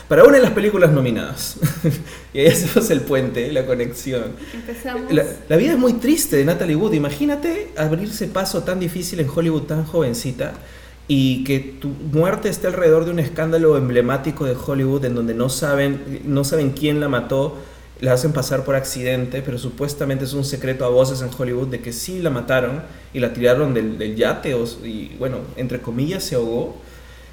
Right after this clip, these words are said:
Speaker 1: Y es la inspiración para el personaje de Brad Pitt en Once Upon a Time in Hollywood.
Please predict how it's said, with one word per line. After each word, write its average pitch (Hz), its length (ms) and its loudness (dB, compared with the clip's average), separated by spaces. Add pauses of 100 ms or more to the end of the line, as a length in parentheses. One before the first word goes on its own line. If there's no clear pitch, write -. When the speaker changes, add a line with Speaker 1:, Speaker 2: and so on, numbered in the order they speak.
(120)
Speaker 1:
Y 143 220 6
es 165 100 8
la 180 80 0
inspiración 160 480 0
para 165 120 4
el 156 40 2
personaje 135 400 -2
de 135 80 0
Brad 135 320 -2
Pitt 160 240 -6 (380)
en 117 680 4
Once 135 220 0
Upon 127 160 -4
a 113 100 -4
Time 113 260 -4
in 110 160 -4
Hollywood. 92 300 -8